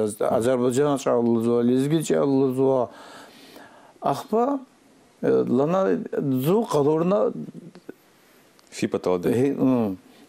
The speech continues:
Speaker 1: Бесна хик са гада болна хам ам орта хик жид. Эбер элна. Атан зу хабахтун директор тирчи рахметло Абуталиб Абилович Абилов.
Speaker 2: Дегуди.
Speaker 1: Э, о, Дегуди.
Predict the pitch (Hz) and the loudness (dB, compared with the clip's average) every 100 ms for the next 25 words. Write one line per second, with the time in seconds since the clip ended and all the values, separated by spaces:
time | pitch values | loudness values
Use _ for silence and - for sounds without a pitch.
0 | - 135 - 156 147 175 - - 156 139 | -4 -4 0 0 2 -2 -4 -2 0 2
1 | 135 139 143 180 196 185 143 117 143 170 | 0 0 0 0 2 2 0 0 -2 0
2 | 151 151 151 147 151 139 151 160 110 95 | 0 0 2 0 0 -2 0 0 0 -2
3 | 98 - - - - 151 220 214 170 123 | -8 -14 -20 -18 -4 0 2 2 2 0
4 | 101 - - - - - - - 127 - | -2 -10 -20 -20 -20 -20 -12 -4 -2 0
5 | 233 220 185 202 214 196 160 - 135 123 | 2 2 2 2 0 -2 -6 -2 0 0
6 | 143 - - 185 165 156 165 - 143 - | 0 -2 -2 0 2 2 0 -2 -2 0
7 | 135 - 151 165 147 123 131 131 - 160 | -2 -2 0 2 2 4 2 0 0 2
8 | 175 196 - - - - - 113 120 - | 2 -4 -20 -20 -20 -14 -4 -2 -2 0
9 | 135 143 131 - 123 127 135 139 131 131 | 0 2 0 0 0 2 2 2 2 0
10 | 123 127 117 95 80 - _ - - _ | 2 2 2 0 -4 -20 _ -20 -20 _
11 | _ _ _ - 104 110 113 113 92 - | _ _ _ -10 -4 0 0 2 0 -4
12 | - 127 123 139 131 110 117 110 120 120 | -2 0 2 0 2 0 0 0 0 0
13 | 107 127 | 0 -2